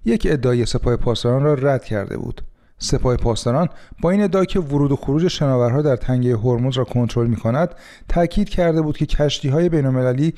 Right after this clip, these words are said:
باید تنها از مسیری که مورد تایید سپاه پاسداران است استفاده و تردد کنند. سنتکام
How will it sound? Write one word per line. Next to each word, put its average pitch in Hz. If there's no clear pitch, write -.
باید 147
تنها 139
از 135
مسیری 131
که 160
مورد 131
تایید 123
سپاه -
پاسداران 123
است 127
استفاده 110
و 113
تردد 113
کنند. 120
سنتکام 139